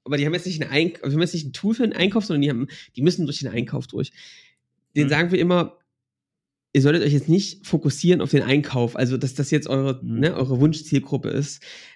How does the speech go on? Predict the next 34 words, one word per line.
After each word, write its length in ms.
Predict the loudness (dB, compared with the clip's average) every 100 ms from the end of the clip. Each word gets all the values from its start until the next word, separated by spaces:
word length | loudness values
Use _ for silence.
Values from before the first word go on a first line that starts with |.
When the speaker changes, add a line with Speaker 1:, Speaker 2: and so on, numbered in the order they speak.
| -2
Speaker 1:
Ähm, 460 | 0 2 -2 -6 _ _ _ _ _ _ _ _ _ -4
würdest 300 | 2 2 2
du 60 | 0
schon 240 | 0 0
sagen, 380 | -2 -2 -6 -8 _ _ -4
dieses 340 | -2 -2 -10
Szenario 640 | -2 0 0 0 0 0 2
sollte 280 | 0 2
man 160 | 0 0
schon 200 | 2 2
vermeiden, 480 | 2 2 4 4 2
oder? 200 | 0 0
Mit 180 | 0 -2
dem 140 | -4
Einkauf 320 | -2 -2 0
als 120 | -2
erstes 320 | 0 0 -2 -6
zu 100 | -8
sprechen. 340 | -4 -6 -2
Du 120 | -2
würdest 260 | -2 -4 -6
schon 220 | 0 0
sagen, 380 | 0 0 0 0
der 180 | -2 0
Weg 240 | -2 -2
über 100 | -2
die 100 | -4
Fachabteilung, 800 | -2 -4 -4 -8 -2 0 2 2
über 180 | 0 -4
die 140 | -4 -8
I-T-Abteilung, 680 | -4 -2 -2 -2 -2 0
wie 80 | 0
auch 80 | -2
immer, 380 | 0 2 2